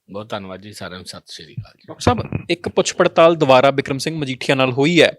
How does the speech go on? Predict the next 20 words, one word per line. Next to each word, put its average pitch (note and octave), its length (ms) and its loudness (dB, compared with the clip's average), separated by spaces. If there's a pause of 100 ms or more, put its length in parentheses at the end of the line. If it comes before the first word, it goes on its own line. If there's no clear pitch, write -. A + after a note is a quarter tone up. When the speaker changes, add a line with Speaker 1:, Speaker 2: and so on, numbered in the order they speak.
(120)
Speaker 2:
ਉਹਦੇ D3 180 4
ਵਿੱਚ D#3 240 2
ਐਸ C#3 260 4
ਐਸ - 120 2
ਪੀ D#3+ 120 0
ਵਰੁਣ C#3 240 4
ਸ਼ਰਮਾ C#3+ 420 2
ਅਤੇ C3 120 2
ਗੁਰਬੰਸ C3 420 2
ਬੈਂਸ C3 260 2
ਐਸ C3+ 160 2
ਪੀ D3 160 -2
ਡੀ C3+ 240 -4 (220)
ਸ਼ਾਮਿਲ C3+ 360 2
ਰਹੇ। C#3+ 220 4
ਹਾਲਾਂਕਿ C3+ 340 2
ਗੁਰਬੰਸ B2+ 420 -2
ਬੈਂਸ B2+ 260 0
ਤਾਂ C#3+ 100 0
ਕਹਿੰਦੇ C#3 340 2